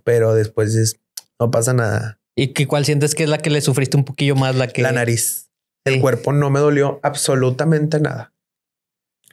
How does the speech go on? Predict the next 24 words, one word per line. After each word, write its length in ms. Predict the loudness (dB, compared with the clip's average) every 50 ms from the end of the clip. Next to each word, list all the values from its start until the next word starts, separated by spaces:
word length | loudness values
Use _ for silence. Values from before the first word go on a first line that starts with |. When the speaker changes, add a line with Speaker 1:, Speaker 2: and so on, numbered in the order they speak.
| _ _ _ _ _ -2
Speaker 1:
La 140 | 0 0 0
nariz, 300 | 0 0 0 0 0 0
porque 280 | 0 -2 0 -2 -2
te 100 | 0 0
voy 140 | 2 2 4
a 40 | 4
decir 420 | 2 2 2 0 0 0 0 0
que 140 | -2 -2 -2
cuando 320 | -2 -2 0 0 0 0
te 140 | 0 0 0
duermes 640 | 2 2 2 2 2 2 2 2 2 0 0 -2 -4 -4
en 120 | -2 -2
la 100 | 0 0
recuperación, 960 | 0 0 0 -2 -2 0 0 0 0 0 0 2 2 2 2 0 -2 -6 -12 _ _ _ _ _
pues 160 | -2 -2 0 2
obviamente 400 | 2 2 2 0 0 0 0 0
te 100 | 0 0
dejan 300 | -2 0 -2 -2 0 0
dos 160 | 0 0 0
tapones, 680 | -2 -4 -2 0 0 0 0 0 -2 -2 -2 -4 -6 -6
entonces 300 | -4 -2 -2 0 0 0
no 60 | 0 0
puedes 200 | 0 0 2 2
respirar. 580 | 0 0 0 0 0 0 0 0 -2 -6 -14